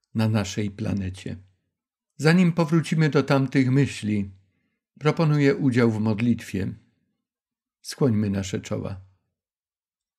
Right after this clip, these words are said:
Drogi Panie, ponownie przychodzę przed Twoje święte oblicze i wierzę, że w tej modlitwie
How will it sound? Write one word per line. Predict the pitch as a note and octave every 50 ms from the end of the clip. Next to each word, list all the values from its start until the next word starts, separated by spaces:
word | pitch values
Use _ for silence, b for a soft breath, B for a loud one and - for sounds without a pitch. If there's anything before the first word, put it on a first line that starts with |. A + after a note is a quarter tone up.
| _ _ _ _ _ C3
Drogi | C3+ C#3 C3+ A#2+ A#2 A#2+
Panie, | A#2 A#2+ A#2 A#2 A#2 A2+ A2+ G#2 F2+ F#2 - _ _ _ _ _ _ _ _
ponownie | - F#3 D3 C#3 C3+ A#2+ A#2 A#2+ A#2
przychodzę | A2+ - - C3+ A#2+ G#2+ C3 C3 A2+ A2 A#2+ A2+
przed | - - C3 A2+ A2+
Twoje | - - - A#2 A2 G#2+
święte | G2+ - - C#3 B2+ B2 A#2 - A#2 A2
oblicze | G#2+ G2 G#2 A#2 C3 C3 - - B2 A2+ A2+ b b b b b b b b b b b -
i | E3 D#3
wierzę, | D3 D3+ C#3+ C#3 C3+ - C#3+ C3
że | B2 B2 A#2+ A2+
w | -
tej | - - C3+ C3
modlitwie | A#2 A2+ A#2 G#2+ G2+ B2+ C3 A#2+ - - - A#2+ A#2 A2 A2+